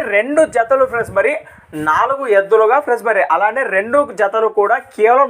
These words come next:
నాలుగు నాలుగు పళ్ళలో ఉన్నటువంటి దేశపు పళ్ళు వరుస దూడలని చెప్పుకోవచ్చు. మరి అమ్మకానికి పెట్టడం జరిగింది మరి ఈ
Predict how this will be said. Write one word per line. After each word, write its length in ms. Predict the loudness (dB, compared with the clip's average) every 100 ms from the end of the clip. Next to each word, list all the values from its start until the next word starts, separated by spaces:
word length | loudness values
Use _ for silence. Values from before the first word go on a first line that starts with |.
| 0
నాలుగు 260 | 0 -2 -4
నాలుగు 240 | -4 -6 -10 -4
పళ్ళలో 320 | -2 0 2 2
ఉన్నటువంటి 460 | 2 0 -2 -2 -2 -4 -10 -20 -20 -20 -4 0
దేశపు 360 | 2 2 -2 0
పళ్ళు 200 | 0 0 0
వరుస 180 | 0 -2 -2
దూడలని 400 | 0 2 2 0 -2
చెప్పుకోవచ్చు. 480 | -2 -2 -2 -2 -2 0
మరి 120 | 0 -2
అమ్మకానికి 420 | -4 -2 -2 -2 -2
పెట్టడం 300 | -2 -2 0 0
జరిగింది 360 | 0 -2 -4 -2
మరి 140 | -2
ఈ 40 | -2